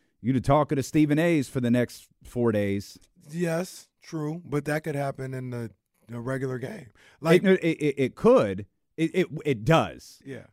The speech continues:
Speaker 1: I just don't think it happens. It, th-, th-, it's not for as long.
Speaker 2: Like, for instance, see, and I think also, so the, the flip side, R I P the flip side.
Speaker 1: Man,
Speaker 2: To this
Speaker 1: shame what
Speaker 2: whole
Speaker 1: happened to flip side.
Speaker 2: Damn shame. Um, to the whole, like, the way we consume things nowadays is,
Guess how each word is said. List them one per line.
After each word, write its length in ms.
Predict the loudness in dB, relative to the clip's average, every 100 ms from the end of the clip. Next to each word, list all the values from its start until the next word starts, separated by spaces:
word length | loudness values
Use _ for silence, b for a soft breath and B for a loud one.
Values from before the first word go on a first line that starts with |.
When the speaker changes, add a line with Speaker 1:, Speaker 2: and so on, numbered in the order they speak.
| -12
Speaker 1:
I 60 | -10
just 160 | -2
don't 120 | 0 0
think 160 | 0
it 40 | 2
happens. 340 | 0 -2 -4
It, 120 | -4 -4
th-, 140 | -2
th-, 140 | -4 -2
it's 220 | -6 -4
not 260 | -4 -4
for 200 | -2 -2
as 140 | -2 -4
long. 400 | -2 -4 -6 -10
Speaker 2:
Like, 260 | -6 -6 -6
for 180 | -8
instance, 460 | -6 -8 -12 -14 -10
see, 360 | -4 -2 -2 -6 _ _ _ _ _ -14
and 140 | -10
I 60 | -8
think 240 | -8 -10
also, 560 | -6 -6 -6 -6 -8 -10
so 180 | -8 -6
the, 160 | -8 -12
the 200 | -16 -16
flip 320 | -6 0 0
side, 420 | 0 -10 -8 -10 -12 -20 -20
R 180 | -18 -18
I 20 |
P 160 | -20 -20
the 80 | _
flip 240 | -20 -20
side. 160 | -10 -4
Speaker 1:
Man, 380 | -2 -2 -6 -12 _
Speaker 2:
To 100 | -12
this 200 | -10 0
Speaker 1:
shame 240 | 4 4 4
what 100 | 0
Speaker 2:
whole 60 |
Speaker 1:
happened 160 | -4 -8
to 80 | -10
flip 180 | -12 -12
side. 220 | -12 -10
Speaker 2:
Damn 180 | -10 -12
shame. 420 | -16 -20 -20 -20 _ _ _ _ _
Um, 540 | -12 -8 -8 -10 -12 -16 _ _ -6
to 120 | -4
the 280 | -2 -2 -2
whole, 500 | 0 0 0 -2 -6
like, 220 | -8 -8 -6
the 40 |
way 140 | -6
we 140 | -4 -6
consume 420 | -10 -10 -8 -8
things 260 | -8 -10 -10
nowadays 560 | -10 -8 -8 -10 -10
is, 220 | -12 -12